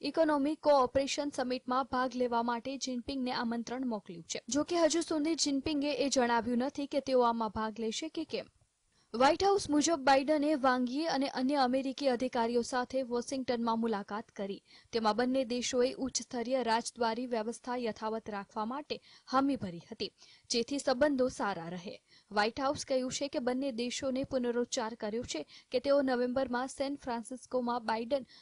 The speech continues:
અને જિનપિંગ વચ્ચે એક બેઠક કરવાની દિશામાં સાથે મળીને કામ કરી રહ્યા છે. એશિયા પેસિફિક અને તેનાથી આગળ પ્રભાવને લઈને બંને દેશો વચ્ચે તણાવ છે. અમેરિકાના પ્રભાવને ઘટાડવાના ઉદ્દેશ્ય સાથે ચીન અને રશિયા સાથે મળીને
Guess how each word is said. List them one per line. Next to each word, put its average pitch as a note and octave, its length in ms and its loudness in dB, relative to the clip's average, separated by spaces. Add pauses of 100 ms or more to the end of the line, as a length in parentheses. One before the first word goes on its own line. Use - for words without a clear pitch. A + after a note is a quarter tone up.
અને B3+ 180 -2
જિનપિંગ C#4 460 -2
વચ્ચે C4 340 0
એક B3 120 -4
બેઠક A#3+ 380 -4
કરવાની A#3 440 -4
દિશામાં A#3 520 -4
સાથે B3 380 -4
મળીને A3 340 -2
કામ A#3+ 240 -4
કરી A3+ 280 -4
રહ્યા F3+ 200 -10
છે. - 240 -10 (220)
એશિયા E4+ 340 6
પેસિફિક E4 540 4
અને D4 180 4
તેનાથી C#4+ 480 0
આગળ B3+ 340 4
પ્રભાવને B3+ 560 4
લઈને B3+ 320 2
બંને C4 340 2
દેશો B3 340 0
વચ્ચે A3+ 320 0
તણાવ F3+ 340 -4
છે. - 180 -6 (420)
અમેરિકાના A3+ 600 0
પ્રભાવને A#3 640 2
ઘટાડવાના A3+ 600 0
ઉદ્દેશ્ય A3 440 -4
સાથે A3+ 420 -4
ચીન C#4+ 320 -2
અને A#3+ 200 -2
રશિયા A#3 400 -2
સાથે A3+ 340 -6
મળીને A#3 420 -6